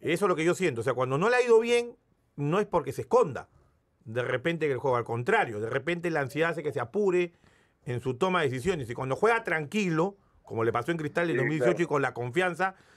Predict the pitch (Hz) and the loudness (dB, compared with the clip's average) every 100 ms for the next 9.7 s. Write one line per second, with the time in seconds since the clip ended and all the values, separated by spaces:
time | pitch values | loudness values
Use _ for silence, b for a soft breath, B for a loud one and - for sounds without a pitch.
0 | b b - 180 196 208 202 202 208 156 | b b 0 0 4 6 8 6 4 4
1 | 233 262 - 104 95 107 107 190 190 156 | 6 6 4 -4 -4 -4 0 0 0 -2
2 | 139 151 165 180 165 131 165 165 170 165 | -2 0 0 0 0 0 -2 -2 0 -2
3 | 151 B B B _ 117 131 139 180 170 | -4 B B B _ 0 2 2 0 0
4 | 151 120 160 156 151 151 107 b b b | -2 0 0 0 0 0 -2 b b b
5 | b _ 247 247 254 214 240 240 240 180 | b _ 0 4 4 4 4 4 2 0
6 | 220 247 254 208 175 160 214 220 196 165 | -2 0 2 2 4 2 2 2 2 2
7 | 208 214 202 226 196 202 208 247 - 120 | 0 2 2 2 4 2 2 -6 -12 -6
8 | 135 135 180 285 - 262 208 190 185 175 | -2 2 2 2 0 0 0 0 -2 -4
9 | - 180 208 202 170 160 | 2 4 4 4 2 0